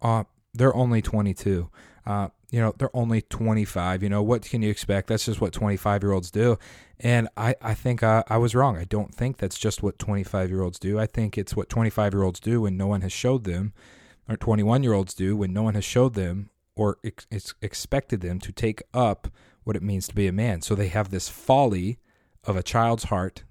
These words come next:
that was cute when it was young, and it's not as an adult.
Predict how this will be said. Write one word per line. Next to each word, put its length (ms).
that 120
was 200
cute 260
when 140
it 20
was 160
young, 240
and 100
it's 140
not 240
as 200
an 100
adult. 400